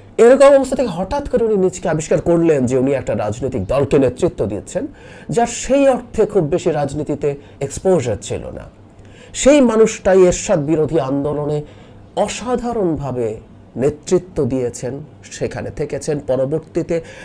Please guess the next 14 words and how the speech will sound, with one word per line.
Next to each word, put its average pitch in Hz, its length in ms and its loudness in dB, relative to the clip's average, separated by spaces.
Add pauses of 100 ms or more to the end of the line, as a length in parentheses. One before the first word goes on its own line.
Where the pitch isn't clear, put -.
আওয়ামী 202 320 0
লীগের 208 240 4
সময় 160 440 -2
বিভিন্ন 175 440 0
মুভমেন্ট 151 560 -2
উনি 135 140 -2
রাস্তায় 127 340 -4
থেকে, 139 160 -4
উনি 160 100 -4
আসলে 147 200 -6
একজন 139 220 -2
রাজনীতিবিদ 117 840 -4
হয়ে 87 220 -6
উঠেছেন। - 420 -12